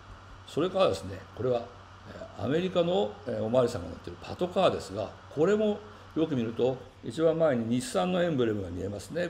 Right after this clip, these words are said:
これも、えーと、日本製なんですね。え、逆に日本の製品がこうやって海外で、えーと、非常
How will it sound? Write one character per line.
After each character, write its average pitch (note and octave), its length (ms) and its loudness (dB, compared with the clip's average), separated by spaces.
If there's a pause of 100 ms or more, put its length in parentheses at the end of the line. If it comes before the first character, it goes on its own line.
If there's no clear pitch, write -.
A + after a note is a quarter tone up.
こ G3+ 60 0
れ G#3+ 100 4
も、 B3 280 0 (280)
え F2+ 300 -4
ー - 20 -12
と、 D#3+ 180 2
日 G2 220 -4
本 G#3+ 320 -4 (300)
製 F#3 240 -6
な F3 140 -6
ん D3 80 -12
で - 80 -18
す - 120 -20
ね。 F#3 300 0 (300)
え、 A2+ 100 0
逆 C3 320 0
に E3 100 0
日 D#3+ 60 0
本 F3+ 220 0
の F#3 80 -4
製 F3+ 200 -2
品 F3+ 200 -4
が F#3 220 0
こ C3 220 -4
う B2+ 40 4
や A#2+ 80 2
っ - 20 -4
て C3 140 -10
海 C3+ 320 -2
外 F#2+ 180 -4
で、 D3+ 320 0 (300)
え - 160 -6
ー - 120 -14
と、 - 320 4 (340)
非 F#2 60 -10
常 G2 120 -6